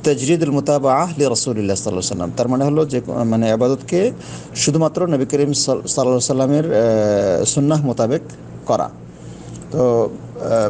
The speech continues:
প্রথমটি ইখলাস, মানে, খালেস, মানে, আল্লাহর জন্য খাঁটি করা। এটা কিভাবে আল্লাহর জন্য খাঁটি করব বা কতটুকু খাঁটি করব, একটা উদাহরণ নেওয়া যেতে পারে। সূরা নাহালের ছত্রিশ নম্বর আয়াতে আল্লাহ একটা উদাহরণ দিচ্ছেন। আল্লাহ বলছেন, "ওয়া ইন্না লাকুম ফিল আনআমি লাইবরা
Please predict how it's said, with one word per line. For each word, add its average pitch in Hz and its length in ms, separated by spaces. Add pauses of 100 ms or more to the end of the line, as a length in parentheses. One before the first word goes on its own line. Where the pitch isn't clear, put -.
প্রথমটি 180 380
ইখলাস, 165 600
মানে, 127 140
খালেস, 143 500
মানে, 117 160
আল্লাহর 120 200
জন্য 123 200
খাঁটি 143 260
করা। 117 200
এটা - 240
কিভাবে 196 420
আল্লাহর 151 200
জন্য 139 160
খাঁটি 123 240
করব 117 200
বা 113 200
কতটুকু 160 260
খাঁটি 117 300
করব, 101 240
একটা 165 240
উদাহরণ 156 360 (640)
নেওয়া 143 280
যেতে 120 160
পারে। 117 220
সূরা 120 360
নাহালের 120 560
ছত্রিশ - 440
নম্বর 131 200
আয়াতে 117 280
আল্লাহ 156 160
একটা 135 140
উদাহরণ 143 300
দিচ্ছেন। 95 300 (460)
আল্লাহ 147 160
বলছেন, 160 200
"ওয়া 175 120
ইন্না 185 140
লাকুম 156 220
ফিল 139 180
আনআমি 131 440
লাইবরা 127 460